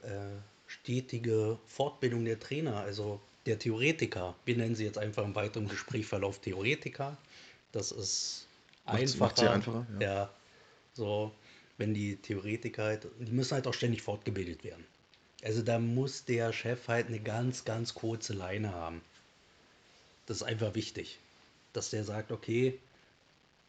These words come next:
Speaker 1: ähm, ja, das macht er so, das macht er so, da müssen, wie nennt man sowas, Supervisionen eigentlich auch stattfinden. <laughs>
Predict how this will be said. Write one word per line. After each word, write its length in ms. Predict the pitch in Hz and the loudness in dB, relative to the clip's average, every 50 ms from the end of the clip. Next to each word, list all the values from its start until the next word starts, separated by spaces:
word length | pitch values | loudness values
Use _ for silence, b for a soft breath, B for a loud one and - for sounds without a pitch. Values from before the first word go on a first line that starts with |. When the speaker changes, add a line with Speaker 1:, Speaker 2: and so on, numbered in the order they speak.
| _ _ _ _ _ _ _ - - | _ _ _ _ _ _ _ -10 -2
Speaker 1:
ähm, 440 | - 123 120 113 110 113 110 110 107 - - _ _ _ _ _ _ _ _ _ _ - _ _ _ _ - _ _ _ _ _ _ - | 2 2 4 4 2 2 0 -2 -6 -10 -18 _ _ _ _ _ _ _ _ _ _ -20 _ _ _ _ -20 _ _ _ _ _ _ -4
ja, 300 | 104 101 107 110 117 117 | -2 0 0 0 0 0
das 220 | 107 107 104 - | -2 -4 -4 -2
macht 220 | 120 110 101 - - | -4 -4 -4 -4 -6
er 100 | 101 95 | -6 -4
so, 260 | - 120 127 123 117 | -2 0 0 0 0
das 180 | 113 107 - | 0 -2 -2
macht 200 | 120 107 104 - | -2 -4 -4 -2
er 100 | 110 101 | -4 -4
so, 220 | 95 104 107 120 120 | -4 -2 -2 -2 0
da 120 | 110 107 | 0 0
müssen, 520 | 107 107 107 - - 113 104 104 104 104 - b b b b b b b b b b b - | 0 0 -2 -2 -4 -2 -2 -2 -4 -6 -8 b b b b b b b b b b b -6
wie 80 | - 110 | -2 0
nennt 140 | 120 123 110 | 0 0 0
man 100 | 113 110 107 | -2 -2 -2
sowas, 280 | 110 110 107 104 - | 0 0 0 0 0
Supervisionen 1000 | - 123 117 - 123 113 107 117 117 104 104 113 113 120 135 147 151 151 151 151 - - | -2 -2 2 4 2 4 4 2 0 0 0 2 4 4 4 4 4 2 0 -4 -4 0
eigentlich 400 | 123 131 131 127 135 127 127 - - | 2 2 2 2 -2 -4 -4 -4 -6
auch 60 | 131 120 | -2 -2
stattfinden. 800 | - - 123 123 123 - - - 139 143 147 - 147 147 143 - | 0 0 0 -4 -4 -6 -6 -4 -4 -4 -2 -2 -4 -4 2 10
<laughs> 40 | - | 10